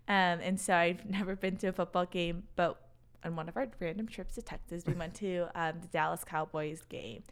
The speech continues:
Speaker 2: Oh,
Speaker 1: And I was
Speaker 2: nice.
Speaker 1: like, "This is amazing."
Speaker 2: <laughs>
Speaker 1: Um, and so I was like, "That would be so fun to cheer on the dance, uh, cheer on the football team and just see all those different
Speaker 2: Yeah.
Speaker 1: sports that I just simply didn't grow up with."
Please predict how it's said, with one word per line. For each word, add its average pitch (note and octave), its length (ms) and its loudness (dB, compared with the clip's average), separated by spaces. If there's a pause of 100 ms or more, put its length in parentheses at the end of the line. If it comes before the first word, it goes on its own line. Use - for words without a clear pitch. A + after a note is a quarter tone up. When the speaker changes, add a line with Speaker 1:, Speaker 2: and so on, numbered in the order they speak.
Speaker 2:
Oh, - 40 -4
Speaker 1:
And A#2+ 240 0
I F3+ 40 4
was F#3 80 2
Speaker 2:
nice. F3+ 80 -2
Speaker 1:
like, - 160 -20
"This D#4 260 -2
is F#3+ 120 -10
amazing." F#3+ 1000 4
Speaker 2:
<laughs> G3+ 80 4 (320)
Speaker 1:
Um, G3 500 8
and G#3+ 160 4
so A3+ 140 4
I G3 100 12
was G3+ 120 8
like, A3+ 100 0
"That C#4+ 60 4
would D#4+ 100 4
be D#4+ 80 4
so B3 400 2
fun G#3+ 420 4
to A3+ 100 -2
cheer G3+ 260 4
on G3+ 100 4
the G#3 100 2
dance, F#3 500 0
uh, F3 200 4 (260)
cheer B3 160 4
on A#3 60 8
the A3+ 80 6
football G#3+ 360 4
team F#3+ 500 0
and D#3 160 -4 (280)
just G3 220 0
see F3 220 -2
all F3 100 6
those E3+ 180 2
different E3 320 -4
Speaker 2:
Yeah. - 60 -6
Speaker 1:
sports D#3+ 520 0
that D#3 300 0 (340)
I F3 120 4
just E3+ 180 -4
simply E3 240 -2
didn't D3+ 240 -4
grow D3 160 -2
up - 240 0
with." C4+ 240 2